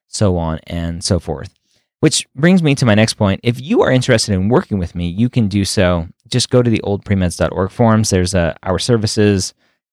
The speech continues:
tab or menu at the top there, and that will show you everything that I can do to help you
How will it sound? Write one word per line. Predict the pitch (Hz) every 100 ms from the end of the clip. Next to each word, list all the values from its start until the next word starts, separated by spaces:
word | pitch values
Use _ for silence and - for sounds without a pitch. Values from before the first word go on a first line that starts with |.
| -
tab | 131 104 98 95
or | 87
menu | 98 113 110 104
at | 101
the | 98
top | 120 101 -
there, | 101 98 98 98
and | - 95 90 90 87 -
that | - 98 90
will | 95
show | 92 110
you | 90 85
everything | - 85 90 92 85 82 80 _ _ _
that | - 90 - -
I | 135
can | 139 123
do | 101 87 82
to | 101
help | 92 95 -
you | 95 90 85